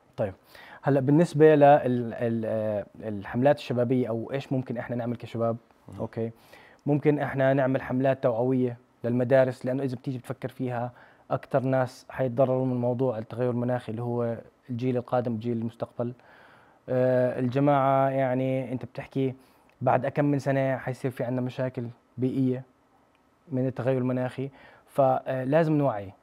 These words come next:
Speaker 1: الجيل الجديد في، في، فينا نحكي أضرار النفايات، أضرار ال-،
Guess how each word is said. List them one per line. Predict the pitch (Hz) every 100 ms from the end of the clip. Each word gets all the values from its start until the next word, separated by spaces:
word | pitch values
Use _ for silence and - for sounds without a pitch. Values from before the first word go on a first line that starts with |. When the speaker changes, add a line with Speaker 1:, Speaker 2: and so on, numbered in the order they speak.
| -
Speaker 1:
الجيل | 110 127 127
الجديد | 123 127 139 135 - _ _
في، | - 117 127 - 135
في، | - 123 120
فينا | - 123 120
نحكي | 113 - 110 -
أضرار | 107 123 131 127
النفايات، | 123 120 110 123 156 151 156 -
أضرار | 113 120 120 113
ال-، | 113